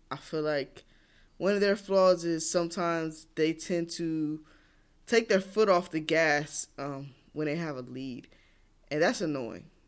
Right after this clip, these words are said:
That's annoying because it's like, get the job done and get it done early because, you know, again, like I've said a million and two times, every team is gonna give you their best shot.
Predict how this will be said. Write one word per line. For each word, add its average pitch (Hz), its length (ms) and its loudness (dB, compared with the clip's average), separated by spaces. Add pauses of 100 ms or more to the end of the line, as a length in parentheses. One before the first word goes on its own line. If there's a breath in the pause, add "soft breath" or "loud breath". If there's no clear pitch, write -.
That's 156 220 -6
annoying 147 360 -4
because 143 220 -6
it's 135 140 -8
like, 127 300 -8
get 185 160 -4
the 208 80 -6
job 156 420 -4
done 143 240 -8
and 135 160 -14
get 170 140 -2
it 175 120 -2
done 165 300 -6
early 143 240 -2
because, 131 560 -6
you 190 100 4
know, 127 380 2 (320)
again, 208 600 2 (160)
like 143 160 -2
I've 151 120 2
said 180 300 4
a 151 60 2
million 180 600 2
and 151 160 -4
two 202 200 -4
times, 185 720 -4
every 180 220 4
team 175 260 -2
is 160 80 -6
gonna 156 160 -2
give 151 200 -10
you 147 100 -8
their 143 140 -2
best - 300 -8
shot. - 300 -6